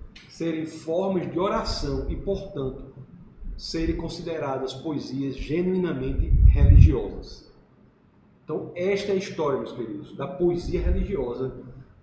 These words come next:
em grosso modo. Desde a poesia escritural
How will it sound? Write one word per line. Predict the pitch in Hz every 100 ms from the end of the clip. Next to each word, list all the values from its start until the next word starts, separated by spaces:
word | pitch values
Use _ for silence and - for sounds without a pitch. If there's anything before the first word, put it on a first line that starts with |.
| _
em | 190
grosso | 165 151 - 226
modo. | 139 101 - - - _ - _ _ _ _ _ _ _ -
Desde | 170 180
a | 190
poesia | 185 151 147
escritural | 185 196 202 - 214 135 117 117 - -